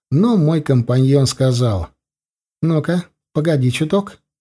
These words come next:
Замер на мгновение, а потом удовлетворенно кивнул. «Твои создания понравились И И игры. Он их интегрировал в данж».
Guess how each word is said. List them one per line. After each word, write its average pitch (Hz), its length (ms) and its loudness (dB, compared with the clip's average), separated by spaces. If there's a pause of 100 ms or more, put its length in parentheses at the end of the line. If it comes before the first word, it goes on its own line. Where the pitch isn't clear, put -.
(720)
Замер 110 480 0
на 110 120 -2
мгновение, 156 560 2
а 123 40 -2
потом 208 380 0
удовлетворенно 135 800 0
кивнул. 113 580 -2 (460)
«Твои 269 360 2
создания 196 600 2
понравились 185 760 2
И 185 100 0
И 190 420 -2
игры. 165 480 0 (360)
Он 208 200 2
их - 140 0
интегрировал 190 720 2
в 170 80 -2
данж». 170 520 0